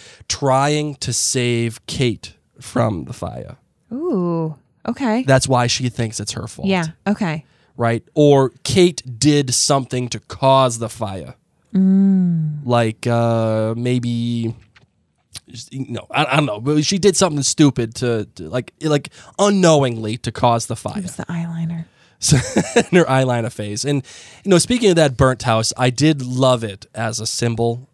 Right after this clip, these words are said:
Speaker 1: I, I thought it was great because, you know, Jack was the perfect father, uh, the perfect husband. And that house was literally built out of love for the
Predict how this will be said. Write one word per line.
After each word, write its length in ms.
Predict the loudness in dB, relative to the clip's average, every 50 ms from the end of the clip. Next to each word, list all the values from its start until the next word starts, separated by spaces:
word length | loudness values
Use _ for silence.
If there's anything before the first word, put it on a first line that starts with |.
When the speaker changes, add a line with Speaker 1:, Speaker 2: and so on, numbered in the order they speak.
| _ _
Speaker 1:
I, 120 | -4 -4 -2 0
I 120 | 0 -2
thought 340 | 0 2 2 2 2 0 -2
it 80 | -6
was 180 | -8 -6 -8 -6
great 200 | -4 -6 -6 -4
because, 340 | -6 -6 -4 -4 -4 -6 -10 -14 -20 _ _ -20 -20 _ _
you 80 | 2
know, 100 | 2 2
Jack 460 | 2 2 2 2 2 2 2 0 -2 -4
was 500 | -4 -4 -4 -4 -4 -6 -6 -8 -10 -12 _ _ _ _ -8
the 80 | -8
perfect 380 | -8 -4 -6 -6 -6 -6 -12 -12
father, 640 | -10 -10 -10 -10 -10 -12 -12 -10 -10 -10 -12 -14 -16 _ _ _ _ _ _ _
uh, 160 | -10 -8 -6 -6
the 120 | -6 -6
perfect 340 | -4 -4 -4 -4 -4 -8 -6
husband. 680 | -4 -4 -2 -2 -2 -4 -4 -4 -4 -6 -8 -12 -16 -20 _ _ _ _ _ _ _
And 260 | -2 0 0 0 0
that 260 | 0 0 0 0 -4 -4
house 460 | -2 2 2 2 2 0 -2 -6 -6 -2
was 200 | 0 0 0 0
literally 440 | 0 0 2 2 2 2 0 -2 -4
built 360 | -4 -2 -2 -2 -2 -4 -6 -8
out 140 | -10 -8 -8
of 100 | -8 -10
love 320 | -10 -10 -10 -10 -10 -12 -4
for 100 | 2
the 40 | 2